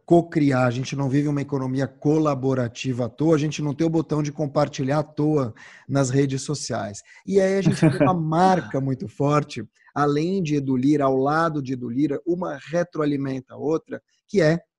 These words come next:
Speaker 1: Gerando Falcões. Eu sei, por exemplo, que a rede de vocês tem quinze unidades,
Speaker 2: Hum.
Speaker 1: entre elas próprias e aceleradas. Vocês atendem comunidades ou favelas espalhadas por quarenta e duas cidades,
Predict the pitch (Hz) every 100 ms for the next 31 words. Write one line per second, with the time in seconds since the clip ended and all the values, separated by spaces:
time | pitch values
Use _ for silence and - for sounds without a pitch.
0 | - 170 147 127 123 - 147 143 110 104
1 | - - _ _ _ 151 147 160 151 139
2 | 123 127 165 165 - 110 - 117 135 160
3 | 139 117 110 107 156 147 147 143 180 185
4 | 143 120 147 143 139 135 127 127 - -
5 | - 139 139 139 135 127 135 139 120 -
6 | - 151 143 139 135 104 110 - 113 139
7 | 131 120 117 117 - - - - 139 147
8 | 143 165 175 160 139 - 139 131 117 143
9 | 139 117 117 131 - 113 135 139 123 120
10 | - 127 135 135 - - - - - 147
11 | 139 170 185 160 131 117 117 - 135 135
12 | 135 131